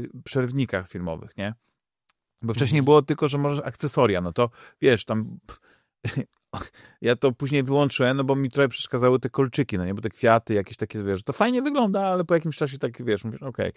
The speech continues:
Speaker 2: Aha.
Speaker 1: to wyłączę te akcesoria. Ale, ale tego hełmu mi brakowało, tylko że jest bug z tym hełmem, o, o którym, e, rozmawialiśmy, e, poza antenią, e, poza, no, że, że po prostu, kiedy jest otwarta przyłbica w niektórych
Speaker 2: Aha.
Speaker 1: hełmach,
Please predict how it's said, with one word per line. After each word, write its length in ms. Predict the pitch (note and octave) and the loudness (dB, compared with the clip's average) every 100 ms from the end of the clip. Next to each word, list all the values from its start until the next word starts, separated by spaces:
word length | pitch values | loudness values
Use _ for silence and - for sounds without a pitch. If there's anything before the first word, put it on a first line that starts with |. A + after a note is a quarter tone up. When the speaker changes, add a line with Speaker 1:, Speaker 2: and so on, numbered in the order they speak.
| - | -6
Speaker 2:
Aha. 180 | G#2+ G#2 G#2+ _ | -4 -4 -8 _
Speaker 1:
to 120 | - | -6
wyłączę 380 | A#2 B2 G2 F#2 | 2 2 2 -2
te 100 | F2+ | -6
akcesoria. 540 | E2+ - - G2 - - _ - _ - | -6 -6 -14 -10 -12 -14 _ -20 _ -2
Ale, 340 | A2 A#2 A#2+ _ | 2 4 2 _
ale 180 | - A2+ | -4 -2
tego 220 | A2+ A#2+ | -2 -4
hełmu 260 | A2+ C#3+ D3+ | 0 0 0
mi 40 | C#3 | 0
brakowało, 560 | B2+ - A2+ F#2+ A2 | 0 0 2 4 4
tylko 200 | B2+ - | 0 -2
że 80 | D#3+ | 2
jest 140 | D#3+ C3 | 2 4
bug 280 | D3 C#3+ | 6 6
z 60 | - | 2
tym 160 | B2+ A2+ | -6 -2
hełmem, 300 | A#2 A2+ A2 | 0 0 -2
o, 120 | G#2 _ | -6 _
o 100 | G#2+ | -14
którym, 560 | G2 A2 G#2+ G2+ - G2+ | -6 -4 -2 -4 -6 -6
e, 520 | F#2+ F#2+ F#2 F2 G2+ | -4 -4 -6 -6 -6
rozmawialiśmy, 720 | G#2+ G#2 A2 G#2+ A2 - G2+ - _ _ | -6 -4 0 0 0 -2 -6 -8 _ _
e, 120 | G2+ F#2+ | -10 -8
poza 280 | A2+ G2+ G2+ | -6 -2 -2
antenią, 520 | F#2+ A#2 A2+ G2+ F#2+ - _ _ _ _ - | -2 -4 -2 -2 -4 -8 _ _ _ _ -8
e, 300 | G2 F#2+ F2+ | -4 -4 -4
poza, 200 | - G2 | -8 -8
no, 400 | G2 F#2+ F#2 F#2+ G2 G2 F#2 - | -6 -4 -4 -4 -6 -6 -6 -6
że, 180 | G2 A#2 - | 0 0 0
że 140 | G#2+ | -4
po 120 | A2+ A2 | -2 0
prostu, 380 | A#2 - A#2+ G#2+ _ - - _ | 0 2 2 0 _ -20 -20 _
kiedy 280 | - G#2+ A2+ | -2 2 2
jest 180 | A2 A2+ | 2 -2
otwarta 400 | - B2 - G#2+ | -2 -2 0 -4
przyłbica 720 | - B2 A2 A2+ - D#2+ G2 _ | -2 -2 0 -2 -4 -8 -8 _
w 60 | G2 | -8
niektórych 480 | F#2+ - G2+ F#2+ - | -6 -4 -4 -6 -6
Speaker 2:
Aha. 300 | B2+ A2+ A#2+ | -4 -2 -2
Speaker 1:
hełmach, 480 | G2+ F#2 G#2 C3 | -2 -2 -2 -2